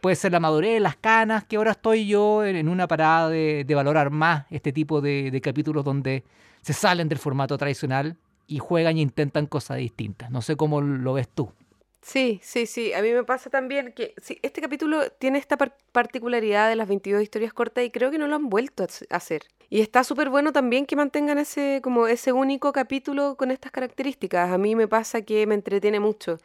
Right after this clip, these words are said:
Speaker 2: Eh, a mí cuando era chica, por ejemplo, y lo vi,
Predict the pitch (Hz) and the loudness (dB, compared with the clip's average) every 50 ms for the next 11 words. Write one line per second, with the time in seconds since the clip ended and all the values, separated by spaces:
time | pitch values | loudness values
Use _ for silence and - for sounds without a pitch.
0 | - - - 185 185 185 185 - - 185 196 202 202 - 220 208 208 202 214 208 | -12 -6 -2 0 0 0 0 0 0 0 0 2 2 2 2 2 4 2 2 0
1 | 208 - - 214 - - 196 214 226 226 - 240 233 220 - 240 247 240 220 208 | -2 -4 -10 -4 -2 0 0 0 0 0 0 -2 -2 -2 -2 0 0 2 4 2
2 | 190 180 180 202 214 226 247 247 - _ | 2 2 0 -2 -2 -4 -4 -6 -8 _